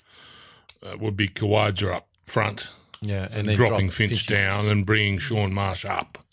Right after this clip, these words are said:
Speaker 1: But I, I, I would, I would think you've gotta, let's,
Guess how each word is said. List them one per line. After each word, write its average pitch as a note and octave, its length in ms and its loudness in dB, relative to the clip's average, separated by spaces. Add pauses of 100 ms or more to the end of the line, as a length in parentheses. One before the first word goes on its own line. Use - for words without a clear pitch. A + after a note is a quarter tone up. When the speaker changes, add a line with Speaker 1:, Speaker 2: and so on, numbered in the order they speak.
(380)
Speaker 1:
But A2 200 0 (1200)
I, - 80 -10
I, A#2+ 320 2
I B2 240 4
would, A2+ 320 0
I C3 80 2
would A2 160 0
think G#2 220 -4
you've G#2 180 -2
gotta, G#2+ 360 2 (500)
let's, - 420 -2